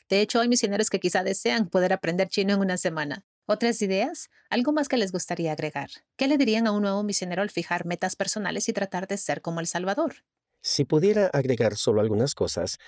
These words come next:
Speaker 2: primero, para los nuevos misioneros, asóciense con El Salvador. Número dos,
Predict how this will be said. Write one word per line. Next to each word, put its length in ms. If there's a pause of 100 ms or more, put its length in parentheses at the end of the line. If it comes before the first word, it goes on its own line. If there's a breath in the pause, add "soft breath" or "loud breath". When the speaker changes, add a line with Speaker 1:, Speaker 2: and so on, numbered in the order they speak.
(180 loud breath)
Speaker 2:
primero, 400
para 200
los 180
nuevos 260
misioneros, 720
asóciense 720
con 180
El 80
Salvador. 540 (420 soft breath)
Número 300
dos, 340